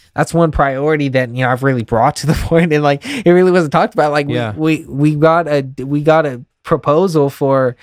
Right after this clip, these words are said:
Speaker 1: um, um, learning material for students and, like, books and stuff, but it was gonna come in a backpack, and the pla-,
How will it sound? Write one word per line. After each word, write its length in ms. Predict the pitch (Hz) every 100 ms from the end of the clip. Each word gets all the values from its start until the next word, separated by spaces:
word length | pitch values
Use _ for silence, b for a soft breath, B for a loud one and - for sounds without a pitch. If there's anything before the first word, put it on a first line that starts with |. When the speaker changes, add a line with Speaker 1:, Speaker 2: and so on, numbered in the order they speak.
| 190 185 -
Speaker 1:
um, 480 | 131 127 123 120 117 _ _ b -
um, 560 | 127 127 123 120 107 95
learning 380 | 131 156 170
material 560 | 180 175 185 180 196 208
for 160 | - 135
students 460 | - 156 160 151
and, 140 | 135 127
like, 160 | 127
books 200 | 143 143
and 80 | 156
stuff, 240 | 170 160 156
but 80 |
it 40 | 135
was 100 | 135
gonna 160 | 143
come 220 | - 147 143
in 80 |
a 40 | 117
backpack, 640 | 131 139 143 - 127 127
and 100 | 120
the 40 | 117
pla-, 280 | 151 131